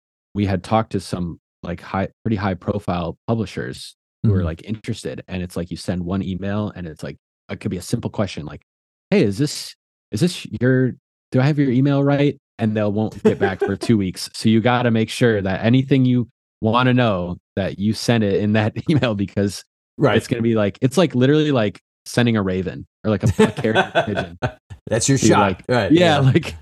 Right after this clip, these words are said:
Speaker 1: you got one opportunity to, like, email this person back. <laughs>
Speaker 2: Yeah. Don't waste
Speaker 1: And,
Speaker 2: it.
Speaker 1: um,
Speaker 2: Use that bullet. Yeah.
Speaker 1: Yeah. And then, yeah, so you go through so many and, like, we, we went to pax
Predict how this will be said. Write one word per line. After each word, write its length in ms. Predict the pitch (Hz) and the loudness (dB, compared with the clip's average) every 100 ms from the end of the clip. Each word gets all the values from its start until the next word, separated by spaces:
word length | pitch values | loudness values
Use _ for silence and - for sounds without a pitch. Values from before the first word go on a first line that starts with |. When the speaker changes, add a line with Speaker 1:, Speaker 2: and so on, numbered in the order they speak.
| _ | _
Speaker 1:
you 80 | 123 | 4
got 200 | 139 135 | 4 4
one 340 | 131 147 156 - | 4 4 2 0
opportunity 680 | 123 135 139 - 123 113 107 | 2 4 2 2 2 4 2
to, 120 | - | 0
like, 220 | 107 101 85 | -2 -2 0
email 320 | 110 110 104 | 2 2 0
this 160 | 101 | -2
person 320 | - 104 104 101 | -2 -2 -2 -4
back. 380 | 101 95 92 - | -2 -4 -6 -4
<laughs> 520 | - - _ - - | -6 -6 _ -6 0
Speaker 2:
Yeah. 340 | 123 135 107 85 _ _ _ _ | 2 4 2 -2 _ _ _ _
Don't 180 | 107 117 | 0 4
waste 260 | 127 104 | 4 4
Speaker 1:
And, 180 | 98 95 | 4 2
Speaker 2:
it. 40 | 90 | 2
Speaker 1:
um, 340 | 87 82 85 | -2 -4 -4
Speaker 2:
Use 160 | 113 107 | -4 0
that 180 | 127 110 | 0 2
bullet. 320 | 135 117 101 _ _ _ _ | 0 0 -4 _ _ _ _
Yeah. 200 | - 98 90 _ _ _ _ _ - | -10 -10 -10 _ _ _ _ _ 0
Speaker 1:
Yeah. 320 | 113 120 98 | 2 4 2
And 120 | 113 | 2
then, 520 | 117 139 131 120 120 - _ _ | 4 2 2 2 -2 -4 _ _
yeah, 180 | 117 98 | -2 -2
so 140 | - 101 | -2 -2
you 60 | |
go 180 | 92 95 | -2 -4
through 160 | - 90 | -8 -8
so 120 | 85 | -6
many 440 | 101 113 123 120 | -4 0 0 0
and, 220 | 98 90 | -2 -6
like, 200 | 90 85 - _ _ _ _ _ _ _ _ _ | -10 -12 -18 _ _ _ _ _ _ _ _ _
we, 200 | 98 95 | -10 -8
we 180 | 87 98 | -4 -4
went 180 | 98 95 | -2 -4
to 80 | 92 | -8
pax 600 | - 98 98 - - | -2 -2 -2 -8 -18